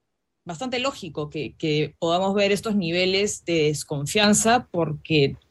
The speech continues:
todas las acciones que está tomando este gobierno, las decisiones que está tomando Pedro Castillo, van dirigidas básicamente al copamiento de las instituciones y al debilitamiento de las instituciones por dentro. Y eso evidentemente va a generar desconfianza,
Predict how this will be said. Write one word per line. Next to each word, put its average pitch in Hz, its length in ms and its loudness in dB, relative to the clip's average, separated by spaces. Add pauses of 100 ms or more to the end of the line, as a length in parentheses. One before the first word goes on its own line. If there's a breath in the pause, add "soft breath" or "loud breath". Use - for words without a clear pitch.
todas 269 240 6
las 247 120 4
acciones 220 400 4
que 202 80 -2
está 208 580 2 (120)
tomando 208 420 4
este 226 160 2
gobierno, 208 440 4
las 208 100 2
decisiones 180 560 2
que 147 260 4
está 185 280 0
tomando 208 320 6
Pedro 208 240 6
Castillo, 220 460 2 (340 loud breath)
van 214 360 6
dirigidas 233 760 4
básicamente 214 800 4
al 233 140 4
copamiento 180 540 4
de 233 60 6
las 196 140 4
instituciones 208 1000 4 (400 soft breath)
y 180 120 4
al 180 100 6
debilitamiento 180 600 4
de 311 60 4
las 269 100 -2
instituciones 180 540 2
por 156 180 4
dentro. 214 300 4 (460 soft breath)
Y 185 140 2
eso 226 160 4
evidentemente 233 680 4
va 214 100 4
a 220 60 2
generar 180 300 2
desconfianza, 196 840 2